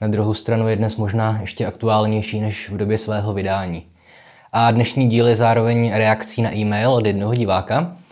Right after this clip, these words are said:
který mi poskytl jev vzácný, i když očividně ne zcela nevídaný, totiž konstruktivní kritiku. A on mi napsal, že mu přijde trochu pokrytecké, když o sobě tvrdím, že jsem centrista a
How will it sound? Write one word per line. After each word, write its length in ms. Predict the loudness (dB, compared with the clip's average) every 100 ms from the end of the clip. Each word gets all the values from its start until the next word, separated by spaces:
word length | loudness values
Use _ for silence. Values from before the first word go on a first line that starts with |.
| _
který 260 | -4 0 2
mi 120 | 2
poskytl 560 | 0 -2 -2 2 0 0
jev 300 | -2 -2 -2
vzácný, 800 | -4 2 4 4 0 -2 0 0
i 40 |
když 240 | 0 -2 -2
očividně 480 | -2 -2 0 0 0
ne 140 | -2
zcela 300 | -4 -4 0
nevídaný, 560 | 0 0 0 -2 -4 -6 -18 -20 _
totiž 260 | -6 -4 0
konstruktivní 640 | -2 -2 -4 -2 -2 0
kritiku. 560 | 0 -2 -2 -4 -4 -6 -20 _ -20 -20 -4
A 80 | 0
on 160 | 4 4
mi 100 | 4
napsal, 480 | 2 2 4 4
že 100 | 4
mu 120 | 2 0
přijde 320 | 0 0 0
trochu 240 | -2 -4
pokrytecké, 720 | -2 -2 -2 -4 -8 -2 0
když 240 | 0 0 -4
o 80 | -6
sobě 240 | -2 -2
tvrdím, 500 | 0 -2 0 0 0
že 80 | -2
jsem 180 | -2 -2
centrista 640 | 0 -2 -4 -6 -2 -2
a 160 | -2